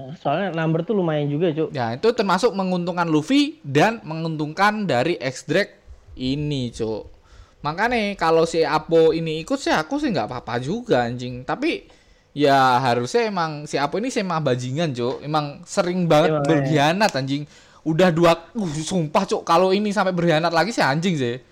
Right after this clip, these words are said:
Speaker 2: Nah.
Speaker 1: Nah, tapi, tapi kayaknya mungkin bakal ada battle di sini sih.
Speaker 2: Iya.
Speaker 1: Pastinya sih ya, kayaknya ya, yakin ya.
Speaker 2: Aku juga,
Speaker 1: Bakal ada.
Speaker 2: em, kalau misal si S D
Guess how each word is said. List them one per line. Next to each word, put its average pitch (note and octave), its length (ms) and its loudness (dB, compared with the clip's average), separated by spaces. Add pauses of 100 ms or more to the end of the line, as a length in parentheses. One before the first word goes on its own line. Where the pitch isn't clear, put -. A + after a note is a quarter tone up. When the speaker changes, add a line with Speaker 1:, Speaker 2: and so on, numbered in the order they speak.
(1800)
Speaker 2:
Nah. E3+ 160 0
Speaker 1:
Nah, E3 120 -2 (500)
tapi, C4 260 -6 (300)
tapi E3+ 200 -4
kayaknya A3 380 0 (1040)
mungkin F3+ 380 0 (340)
bakal D3 320 -2
ada D3 160 -2
battle C#3+ 360 -4
di C3+ 120 -6
sini D#3 280 -2
sih. C#3+ 220 0
Speaker 2:
Iya. B2+ 160 6
Speaker 1:
Pastinya A#2 460 2
sih E3+ 160 -2
ya, C#3+ 100 0
kayaknya D3+ 280 -2
ya, F3+ 120 -4 (400)
yakin E3+ 280 -2
ya. C3+ 220 0 (920)
Speaker 2:
Aku D3 200 -4
juga, D3+ 440 4
Speaker 1:
Bakal C#3 140 0
ada. B2+ 120 2 (220)
Speaker 2:
em, B2 160 0
kalau C#3+ 280 2
misal C#3 400 -2
si B2 140 -8
S B2+ 160 -4
D C3+ 120 -6